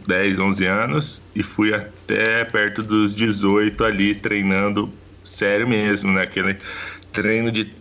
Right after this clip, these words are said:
do tenista, quem <laughs> já treinou sabe como que é, que é muito puxado, tipo, treinar nas férias a gente treinava de manhã à tarde e jogava à noite. Então,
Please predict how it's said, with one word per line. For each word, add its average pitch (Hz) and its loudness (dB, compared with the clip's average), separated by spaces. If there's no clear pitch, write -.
do 104 -2
tenista, 113 0
quem 117 0
<laughs> - -6
já 104 0
treinou 104 0
sabe 110 -4
como 113 -2
que 113 -2
é, 104 0
que 117 -4
é - -2
muito 107 0
puxado, 113 0
tipo, 95 -14
treinar 90 -8
nas 90 -12
férias 98 0
a - 2
gente 98 -2
treinava 95 0
de 92 -4
manhã 95 2
à 98 -2
tarde 101 -2
e 101 0
jogava 98 0
à - 2
noite. 92 -2
Então, 98 0